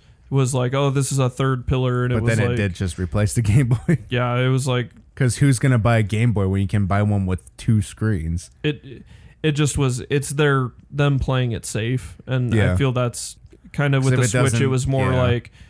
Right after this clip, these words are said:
Speaker 1: if the Switch doesn't take off, we can release a replacement for the three D S, and that will sell. But I think now it's kinda, they're pivoting the Switch into a space where it is a little bit of both. I think
Speaker 2: Yeah.
Speaker 1: it's smart 'cause they're,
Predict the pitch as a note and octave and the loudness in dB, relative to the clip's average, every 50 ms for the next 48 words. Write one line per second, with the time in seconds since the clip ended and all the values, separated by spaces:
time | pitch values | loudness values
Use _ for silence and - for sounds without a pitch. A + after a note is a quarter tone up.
0 | - - - - - D3+ D#3 C#3 - D3+ C3+ - E3+ F3 - - - D#3+ D3 C#3+ | -20 -20 -16 -4 0 0 0 0 0 -4 -2 0 -2 -2 -2 0 0 0 0 0
1 | C#3 C3 D3+ C#3 C3 - C3 C3+ C3 C3 B2+ - - - - C3+ C3 - C#3+ B2+ | -2 0 0 0 0 0 0 0 2 0 0 -4 -8 -6 -4 -4 -2 0 -2 -2
2 | B2+ B2 B2 B2 A#2+ B2 B2+ B2 A#2+ A#2 - B2 B2 B2 A#2+ A#2+ A#2+ B2 - - | 0 0 -2 -2 -2 -2 -2 -2 -4 -4 -4 -2 -2 -2 -2 -2 -4 -6 -8 -12
3 | _ _ _ _ - C3+ C3+ B2+ - C3+ B2 B2 - B2+ A#2+ - - - B2+ A#2+ | _ _ _ _ -6 -6 -4 -2 0 -2 -2 -2 -2 -4 -6 -6 -6 -6 -6 -6
4 | A#2+ A#2+ A#2+ B2 B2+ B2+ B2+ B2 A#2+ A#2+ C3 - - - _ - - C3 C3 B2+ | -4 -6 -6 -6 -8 -6 -6 -6 -6 -8 -10 -12 -14 -20 _ -12 -8 -6 -4 -4
5 | B2+ B2 A#2+ B2 B2 B2 C3 C3 - - - - _ _ _ _ _ _ - - | -2 -2 -2 -2 -2 -2 -4 -4 -8 -14 -20 -20 _ _ _ _ _ _ -10 -8
6 | B2+ B2 B2 B2 B2+ B2 A#2 A#2 A#2+ - A#2+ A#2 A#2 A#2 A#2+ - - E3+ B2 F2+ | -6 -4 -2 -2 -2 -2 -2 -4 -6 -6 -4 -4 -4 -4 -6 -4 -4 -4 -2 -2
7 | E2 B2 B2+ - B2+ A#2 - B2 A#2+ A#2+ A#2+ A#2+ G#2 - - - - _ - - | -2 -4 -2 -2 -4 -4 -4 -4 -4 -4 -4 -6 -6 -8 -12 -14 -16 _ -10 -8
8 | A#2+ B2 B2 A#2 A#2 A#2+ - - _ _ _ - B2+ B2 - - C#3+ C3 A#2+ B2+ | -6 -4 -4 -4 -4 -6 -8 -10 _ _ _ -2 -2 -2 0 -2 -2 -2 -2 -2
9 | B2 B2 A#2+ A#2+ A#2 G#2+ - - B2+ B2 - - E2+ A#2+ A#2+ A#2+ - - B2 B2 | -2 -2 -2 -2 -4 -4 -4 -4 -4 -4 -4 -4 -6 -4 -4 -6 -6 -4 -4 -4
10 | A#2+ A#2 B2 - - - A#2+ A#2 G2 A2+ B2+ - A#2 A#2 A#2 A#2 A#2+ A#2+ - - | -2 -4 -4 -6 -6 -6 -6 -4 -4 -6 -6 -6 -6 -6 -6 -6 -6 -6 -6 -4
11 | - B2 B2 A#2+ A#2 A#2+ A#2 B2+ B2 - A#2 A#2+ B2 A#2 A2 A#2+ B2 A#2+ A2 A#2 | -2 -2 -2 -2 -2 -4 -4 -6 -8 -6 -6 -4 -4 -4 -4 -2 -4 -4 -2 -2
12 | A#2+ B2 B2+ B2+ B2+ - - - - _ _ - - - - - - - - B2+ | -2 0 0 0 -2 -4 -8 -14 -20 _ _ -20 -20 -18 -12 -10 -8 -6 -4 -4
13 | B2+ A#2+ - A2 A2 G#2+ - - C3 B2+ C3 C3+ C3 - - C#3 B2 B2+ B2+ B2+ | -2 0 0 2 0 0 -2 -2 -2 -2 -2 -2 -2 -2 -4 -4 -2 -2 -2 -2
14 | A2+ | -2